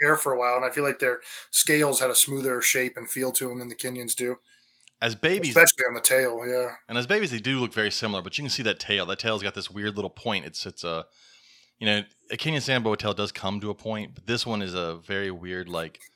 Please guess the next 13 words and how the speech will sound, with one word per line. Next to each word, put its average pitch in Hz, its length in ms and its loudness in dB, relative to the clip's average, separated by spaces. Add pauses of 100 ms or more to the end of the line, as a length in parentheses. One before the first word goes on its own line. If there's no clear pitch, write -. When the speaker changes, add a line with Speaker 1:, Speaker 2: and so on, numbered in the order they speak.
(760)
Speaker 2:
like 101 100 -2
it's 98 80 -4
been 107 160 0
pinched, - 560 -2
and 110 100 -2
then 104 120 0
there's 98 100 -2
a 90 40 -4
point - 260 -8
after 87 220 -12
that. 82 260 -6 (400)
But, 90 180 -4
uh, 80 260 -6